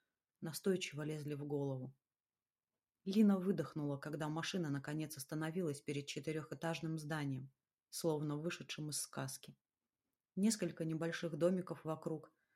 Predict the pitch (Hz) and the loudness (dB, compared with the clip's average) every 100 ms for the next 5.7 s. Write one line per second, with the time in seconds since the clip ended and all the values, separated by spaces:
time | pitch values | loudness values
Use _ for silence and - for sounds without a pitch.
0 | _ _ 165 170 - 147 - 196 180 180 | _ _ -2 0 -2 -4 0 2 4 4
1 | 175 165 160 160 165 165 160 147 147 _ | 4 2 2 0 0 0 0 -4 -6 _
2 | _ _ - 175 175 202 202 156 151 170 | _ _ -2 2 6 6 6 4 2 0
3 | 180 180 - 143 160 160 170 160 147 151 | 0 -4 -4 -2 -4 -2 -2 0 0 -4
4 | - 156 156 156 156 147 139 156 - 202 | -2 -2 -2 -2 -4 -6 -6 -6 -2 0
5 | 180 165 - 135 135 131 139 | 0 -2 -2 -4 -4 -6 -8